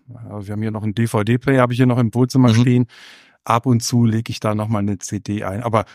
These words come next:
Speaker 1: im Normalfall streame ich das über Spotify.
Speaker 2: Mhm.
Speaker 1: Ich bin nicht so jemand, da kenn ich auch im Bekanntenkreis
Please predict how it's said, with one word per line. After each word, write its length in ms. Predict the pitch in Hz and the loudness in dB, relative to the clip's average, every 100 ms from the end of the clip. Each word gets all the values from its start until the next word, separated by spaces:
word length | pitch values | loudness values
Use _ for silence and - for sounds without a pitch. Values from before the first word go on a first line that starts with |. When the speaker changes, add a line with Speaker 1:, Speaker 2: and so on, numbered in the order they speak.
| _ | _
Speaker 1:
im 140 | - 120 | 0 2
Normalfall 440 | 117 104 104 113 | 2 2 0 -2
streame 320 | - - 104 98 | -4 -2 -2 -2
ich 60 | |
das 180 | - 101 | -6 -10
über 140 | 98 90 | -10 -10
Spotify. 400 | - 90 90 104 | -10 -12 -4 0
Speaker 2:
Mhm. 200 | 101 82 - - - | 2 0 -8 -20 -20
Speaker 1:
Ich 80 | - | 0
bin 340 | 135 120 107 | 2 4 4
nicht 320 | 113 160 - - | 4 2 0 -6
so 100 | 170 | -2
jemand, 360 | 175 196 190 | 0 2 0
da 80 | 135 | -4
kenn 160 | 127 113 | -8 -10
ich 120 | - | -4
auch 120 | 117 | 0
im 100 | 135 | 2
Bekanntenkreis 960 | 117 - 131 131 - 117 117 113 - | 0 0 0 0 -2 -2 -2 -4 -8